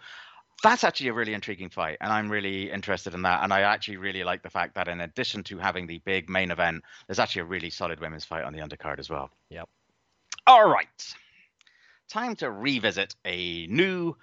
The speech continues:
Speaker 1: and occasional segment on the show. It's called Make the Match. We featured it once before. The concept is that one of us comes up with a name of an active boxer, and the other has to come up with an ideal next fight for him or her. He,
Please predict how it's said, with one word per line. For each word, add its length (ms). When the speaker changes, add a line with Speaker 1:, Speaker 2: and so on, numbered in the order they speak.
Speaker 1:
and 100
occasional 420
segment 440
on 160
the 80
show. 180
It's 120
called 240
Make 180
the 80
Match. 280
We 80
featured 280
it 60
once 200
before. 400
The 60
concept 600
is 160
that 140
one 200
of 100
us 140
comes 340
up 180
with 120
a 60
name 400
of 100
an 80
active 340
boxer, 420
and 160
the 160
other 400
has 180
to 120
come 220
up 140
with 140
an 120
ideal 480
next 340
fight 300
for 140
him 260
or 160
her. 160
He, 160